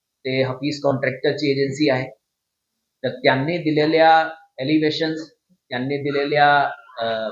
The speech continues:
सुविधा, त्यांनी दिलेल्या अमेनिटीज हे वैश्विक स्तराचे आहे. नेक्स्ट,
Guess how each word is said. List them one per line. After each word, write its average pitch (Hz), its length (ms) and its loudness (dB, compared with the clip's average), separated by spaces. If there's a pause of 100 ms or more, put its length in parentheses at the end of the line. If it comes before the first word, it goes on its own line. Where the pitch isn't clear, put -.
सुविधा, 143 880 -2 (140)
त्यांनी 131 240 -4
दिलेल्या 131 420 0
अमेनिटीज 139 580 0 (1040)
हे 143 340 2 (3250)
वैश्विक 151 240 0
स्तराचे 107 460 -4
आहे. - 180 -12 (720)
नेक्स्ट, 143 440 -6